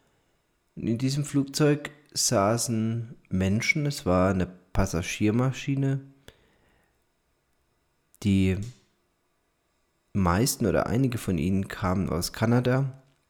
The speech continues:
Und ich habe mal eine Pressekonferenz von dem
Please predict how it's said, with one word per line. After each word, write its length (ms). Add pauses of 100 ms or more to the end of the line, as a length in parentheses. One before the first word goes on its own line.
(880)
Und 80
ich 140
habe 340 (1400)
mal 220
eine 400
Pressekonferenz 880
von 220
dem 400